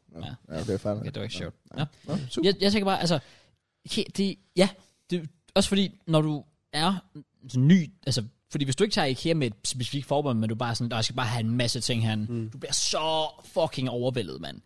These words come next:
Speaker 3: Ja.
Speaker 2: Det er helt ekstremt.
Speaker 3: Og så også fordi, når du kommer ind, så går du op, lige ind ved indgangen, der er der sådan en liste, som du kan tage, og en blyant, hvor du kan tage,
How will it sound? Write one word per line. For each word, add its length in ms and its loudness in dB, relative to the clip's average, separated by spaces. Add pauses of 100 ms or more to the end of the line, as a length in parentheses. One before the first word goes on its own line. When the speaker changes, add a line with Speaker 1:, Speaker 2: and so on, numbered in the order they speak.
(140)
Speaker 3:
Ja. 220 4
Speaker 2:
Det 40 0
er 40 0
helt 340 2
ekstremt. 460 -6
Speaker 3:
Og 60 2
så 60 4
også 80 2
fordi, 140 4
når 100 8
du 80 4
kommer 260 2
ind, 180 6 (640)
så 100 -10
går 100 -2
du 60 0
op, 300 -2 (120)
lige 160 4
ind 100 8
ved 80 2
indgangen, 480 2 (320)
der 60 -10
er 20 -6
der 80 -4
sådan 160 -2
en 100 2
liste, 400 -6 (540)
som 160 2
du 80 0
kan 120 0
tage, 260 2 (100)
og 60 0
en 80 -2
blyant, 360 4
hvor 80 2
du 60 0
kan 120 -6
tage, 260 -2